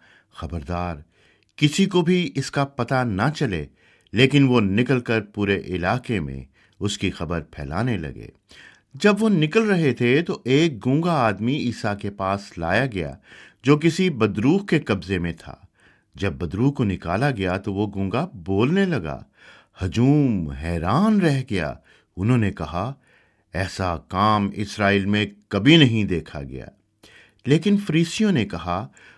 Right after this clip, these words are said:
"وہ بدروحوں کے سردار ہی کی مدد سے بدروحوں کو نکالتا ہے۔" سبت کے دن وہ عبادت خانے میں تعلیم دینے لگا۔ بیشتر لوگ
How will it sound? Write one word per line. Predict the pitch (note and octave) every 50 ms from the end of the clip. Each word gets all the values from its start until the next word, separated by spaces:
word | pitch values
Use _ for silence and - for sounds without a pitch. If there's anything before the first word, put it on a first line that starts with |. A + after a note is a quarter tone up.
| _ _ _
"وہ | A2 C3 E3 F#3
بدروحوں | E3+ C3 - A2+ A2+ - A2+ C3+ C#3 D#3+ F3+ F#3
کے | F3 - F3+ F3+ F#3 F#3
سردار | - - - C#3 A#2+ G#2 G2+ E2+ G2 F#2+ B2 F3 F#3 D3+ -
ہی | D3 E3 F#3+ G3
کی | G3+ - G3+ A#3
مدد | A#3 G#3+ F#3 D3 D3 C#3+ -
سے | - C3+ A#2
بدروحوں | G#2 A2+ G2+ G#2 G#2 G2+ G#2 G#2 G2+
کو | G2+ G#2 G2
نکالتا | G2 F2+ F2 - E2 D#2 D2 C2+ - - C#2 C#2 C2+
ہے۔" | - - - _ _ _ _ _ _ _ _ _ _ _ _ _ _ _ _ _ _ _ _ _ _ _ _ - -
سبت | E3 E3 E3+ F3+ F3+ -
کے | F3 D#3+
دن | C3+ C3+ C#3 C#3+
وہ | C#3 C3+ C#3
عبادت | C3 F#2+ A2+ G2+ G#2 G#2 A2 G#2+ A2+ A2 -
خانے | - G#2+ A2 A#2 A#2+ A#2
میں | A#2 A2+ A2+ G#2+
تعلیم | G#2+ - F2+ E2+ F2 F2 G2 G#2+ G#2 G2+
دینے | F2+ E2+ D#2 D2+ D2+ D2
لگا۔ | C#2 C#2 C2+ C2 B1+ A#1+ A1 - _ _ _ _ - - - - _ _ _ -
بیشتر | G2+ B2 C3 C3 - - - C3+ C3 C3 A#2
لوگ | F#2+ D#2 D#2 E2 G2+ B2+ C3 C3 A#2+